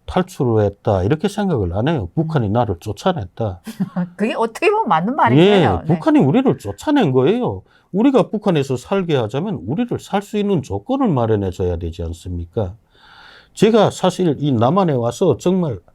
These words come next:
Speaker 1: 펑펑 울어본 적이 있어요.
Speaker 2: 음.
Speaker 1: 어느 날 일이 있어서
Speaker 2: 어.
Speaker 1: 동사무소에 들렸습니다. 그런데 옛날 할머니가 검은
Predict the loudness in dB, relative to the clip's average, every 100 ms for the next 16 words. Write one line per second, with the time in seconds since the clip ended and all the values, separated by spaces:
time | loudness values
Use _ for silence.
0 | -4 0 2 2 0 2 2 2 2 0
1 | 0 0 -2 -2 0 2 0 -4 2 4
2 | 4 2 2 2 0 2 0 0 0 2
3 | 2 2 2 -6 -12 -12 -4 0 0 2
4 | 0 2 2 2 0 0 0 -2 -2 0
5 | -2 0 0 2 0 -2 -6 _ _ _
6 | 0 4 4 2 0 0 0 2 0 2
7 | 2 2 0 0 2